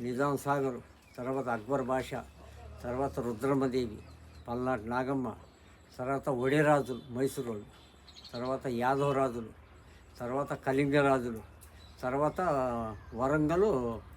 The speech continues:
కాకతీయులు, కాకతీయులు అంటే వీళ్ళు అంటే సోదరులు, వాళ్ళు వెళ్ళారు. ఇంకా తర్వాత ఈ రెడ్లు ఎక్కడి నుంచి అద్దంకి నుంచి వచ్చారు. గోల్కొండ నవాబు దగ్గర సామంత రాళ్ళుకుంటారు. "అయ్యా, మీరు కూడా చాలా వెళ్ళారు, మేము కూడా వెళ్ళుకుంటాం."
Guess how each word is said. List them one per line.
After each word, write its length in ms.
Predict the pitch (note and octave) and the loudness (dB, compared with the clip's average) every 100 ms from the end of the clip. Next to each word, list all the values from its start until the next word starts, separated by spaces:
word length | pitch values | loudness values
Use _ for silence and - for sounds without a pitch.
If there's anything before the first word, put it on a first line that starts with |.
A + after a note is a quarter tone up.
| - - - | -18 -10 6
కాకతీయులు, 480 | D#3 D#3 D#3+ C#3+ A2+ - - - - - | 8 8 4 2 0 -8 -16 -18 -18 -4
కాకతీయులు 460 | C#3+ D3+ D3 D3 C#3+ | 0 0 -2 -2 -2
అంటే 200 | C3 B2+ | -4 -4
వీళ్ళు 300 | B2+ B2 A#2 | -4 -4 -6
అంటే 180 | G#2 - | -8 -2
సోదరులు, 360 | C#3+ D3+ C3 G2 - - - - - | 2 4 2 0 -8 -20 -20 -20 -6
వాళ్ళు 240 | B2 C3+ C3+ | 0 4 4
వెళ్ళారు. 280 | C3 A#2 - - - - - - | 4 0 -4 -16 -18 -18 -20 -10
ఇంకా 160 | C#3+ B2+ | -4 -4
తర్వాత 500 | A#2 B2+ C#3 D#3 D#3 | -2 -2 2 2 4
ఈ 280 | G3+ F3 C#3+ | 4 4 4
రెడ్లు 320 | C#3+ C#3+ D3+ | 4 4 4
ఎక్కడి 260 | D3+ - D3 | 2 4 0
నుంచి 180 | D3 | 2
అద్దంకి 340 | E3+ A#2+ D3 C#3+ | 0 0 0 0
నుంచి 220 | C#3 B2+ | 0 0
వచ్చారు. 500 | A#2 - A#2+ - - - - - A#2 | -2 -2 -4 -6 -16 -16 -18 -12 -2
గోల్కొండ 420 | C#3 D#3 D3+ C#3 | 0 2 0 0
నవాబు 240 | C3 C3+ | 2 0
దగ్గర 260 | B2+ C3 D#3 | 0 -2 -4
సామంత 420 | - C#3 C#3 C3+ | -2 0 0 0
రాళ్ళుకుంటారు. 520 | C3 B2+ A#2+ A2+ A2+ | 0 -2 -4 -6 -4
"అయ్యా, 240 | A#2+ D3+ E3+ | -2 -2 -2
మీరు 260 | B2 C#3+ | -2 0
కూడా 280 | C#3+ D3 C3+ | 0 0 0
చాలా 200 | C3 C3 | -2 -2
వెళ్ళారు, 360 | B2+ A#2 B2+ C#3+ | -2 -2 -2 -2
మేము 200 | B2 A#2+ | -2 -2
కూడా 140 | B2 | -2
వెళ్ళుకుంటాం." 460 | A#2+ A2+ A2+ D#3+ | -2 -2 -6 -8